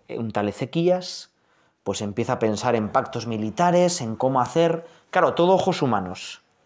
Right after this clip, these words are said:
Y en cambio Isaías dice, "Oye, no, no, mira, vosotros confiad en el Señor.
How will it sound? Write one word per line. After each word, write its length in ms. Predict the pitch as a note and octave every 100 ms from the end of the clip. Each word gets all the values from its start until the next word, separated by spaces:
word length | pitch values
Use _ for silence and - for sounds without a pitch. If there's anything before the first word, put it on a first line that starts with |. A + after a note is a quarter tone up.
| _ _ _ - _
Y 80 | A#2+
en 80 | A#2+
cambio 280 | D#3 E3 F3+
Isaías 420 | F3 F3 F3 D3
dice, 240 | C3 A#2+
"Oye, 180 | A2 A2+
no, 120 | A2
no, 260 | G#2+ G#2+ G#2+ _ -
mira, 280 | A2+ G2 - _ _ _ _
vosotros 720 | A2 A2+ E3 E3 A#3+ A#3+ - -
confiad 760 | - B2+ B2+ B2+ C3+ C3 D#3 F3
en 120 | F#3+
el 80 | D#3+
Señor. 380 | - G#2+ G2